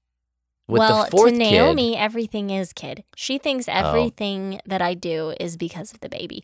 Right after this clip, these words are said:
Speaker 1: Oh, man.
Speaker 2: Also, by the way, our children, worst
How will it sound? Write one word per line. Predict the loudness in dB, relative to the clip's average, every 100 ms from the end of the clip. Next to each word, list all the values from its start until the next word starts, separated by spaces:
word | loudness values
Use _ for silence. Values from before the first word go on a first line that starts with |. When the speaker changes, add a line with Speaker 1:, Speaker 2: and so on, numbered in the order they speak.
| -14
Speaker 1:
Oh, | -14 -6
man. | 2
Speaker 2:
Also, | 2 4 4 4 2 0
by | 0
the | 0 0
way, | -2 -2
our | -2 -2
children, | -2 -4 -2 -2 -4 _ _ _ _ -20 -16 0
worst | 2 4 2 -2 -8